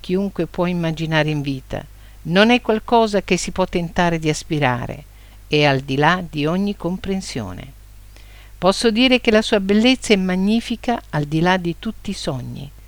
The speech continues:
che ciascuno di voi svolga il proprio lavoro in silenzio. Ed io vi abbraccio stretti al mio cuore, e d'ora in poi le vostre anime saranno elevate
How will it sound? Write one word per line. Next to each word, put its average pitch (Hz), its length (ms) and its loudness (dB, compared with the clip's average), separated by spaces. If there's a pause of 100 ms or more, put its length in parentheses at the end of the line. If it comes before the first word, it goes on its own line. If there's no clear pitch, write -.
(160)
che 160 140 -4
ciascuno 233 480 -2
di 175 120 -4
voi 226 340 0 (160)
svolga 220 520 4
il 220 80 0
proprio 226 360 -2
lavoro 214 320 -2
in 214 160 0
silenzio. 127 720 -2 (1160)
Ed 165 180 -2
io 202 140 2
vi 190 100 0
abbraccio 170 560 -2
stretti - 420 -4
al 180 60 -2
mio 180 160 -4
cuore, 196 480 -4 (300)
e 170 140 -2
d'ora 190 220 2
in 185 220 0
poi 202 240 4
le 185 80 2
vostre 175 380 -2
anime 175 360 0
saranno 160 460 -2
elevate 160 720 -2